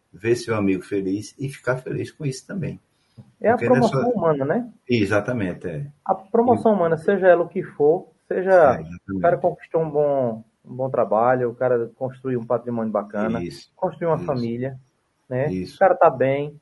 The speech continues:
Speaker 2: É bom, porque assim, essas pessoas fizeram parte da sua vida, né?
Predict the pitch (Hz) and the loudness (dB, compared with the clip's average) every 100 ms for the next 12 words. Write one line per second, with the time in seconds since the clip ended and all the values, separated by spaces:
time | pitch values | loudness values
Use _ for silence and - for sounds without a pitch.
0 | _ - 226 202 208 196 208 208 208 165 | _ -2 0 4 6 4 2 0 2 -2
1 | 127 - _ - 180 214 - 214 214 247 | -4 -8 _ 0 0 -2 0 2 4 2
2 | 247 196 170 160 - 139 131 131 131 107 | 2 2 4 4 2 0 -2 -4 -4 -4
3 | 101 98 135 | -8 -8 -8